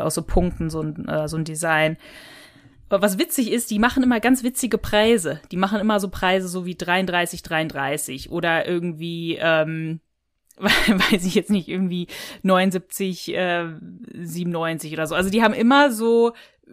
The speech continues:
nicht, die haben nicht so klassische Preise <laughs> wie irgendwie fünf fünfundneunzig oder vier neunundneunzig oder so. Die hatten es immer so ein bisschen so merkwürdige Zahlen. Das war immer ganz witzig.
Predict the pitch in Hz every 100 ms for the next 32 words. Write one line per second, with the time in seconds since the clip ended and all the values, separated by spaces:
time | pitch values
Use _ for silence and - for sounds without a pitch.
0 | 156 156 262 - - 226 269 262 349 339
1 | 285 269 247 254 240 233 262 220 277 262
2 | 196 220 214 208 - 240 233 233 208 202
3 | 220 220 - 202 185 - - 185 175 170
4 | - - 247 - 226 208 202 202 220 233
5 | 240 233 226 226 233 233 214 - 247 320
6 | 262 262 269 277 277 247 233 - _ 214
7 | 208 220 233 - 208 180 190 - 185 160
8 | 151 156 - 175 185 165 180 175 180 170
9 | 165 - -